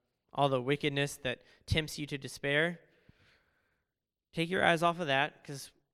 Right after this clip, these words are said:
too often we spend way too much time focused on that stuff, on all the bad things that are happening in the world.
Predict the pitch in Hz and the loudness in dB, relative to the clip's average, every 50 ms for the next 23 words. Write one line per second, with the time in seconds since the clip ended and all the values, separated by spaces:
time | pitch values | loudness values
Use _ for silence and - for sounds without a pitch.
0 | _ _ - - 185 180 175 170 170 - - 175 170 170 156 - 165 143 135 135 | _ _ -10 -6 -2 2 2 2 2 0 -4 -6 -6 -6 -6 -6 -8 -6 -4 -2
1 | 139 151 156 175 190 180 180 165 - - - 165 151 143 147 147 156 151 - _ | -2 -2 -2 -2 -4 -4 -4 -4 -6 -4 -4 -2 -2 0 -2 -4 -6 -10 -16 _
2 | _ _ - 151 147 - 151 139 - - 143 139 135 131 127 123 131 143 - _ | _ _ -4 -4 -4 -4 -6 -8 -6 -4 -2 -2 -2 -2 -4 -8 -14 -18 -14 _
3 | - 147 151 151 - - _ _ _ - - - - 127 120 120 120 - _ _ | -4 -2 -2 -2 -4 -8 _ _ _ -18 -12 -8 -6 -4 -4 -6 -8 -12 _ _
4 | - - 135 139 139 135 131 127 - _ _ _ - 135 139 147 160 156 143 151 | -12 -8 -4 -4 -4 -4 -6 -10 -14 _ _ _ -8 -2 0 0 0 0 2 2
5 | 147 151 147 - 151 147 143 139 143 135 135 131 147 143 139 - - 135 127 127 | 2 0 0 -2 -4 -6 -6 -6 -6 -6 -6 -4 -4 -4 -4 -6 -8 -10 -10 -10
6 | 127 127 - - 151 143 135 127 127 139 139 135 123 123 127 127 135 | -10 -12 -14 -12 -10 -10 -8 -6 -4 -2 0 0 -2 -2 -6 -10 -14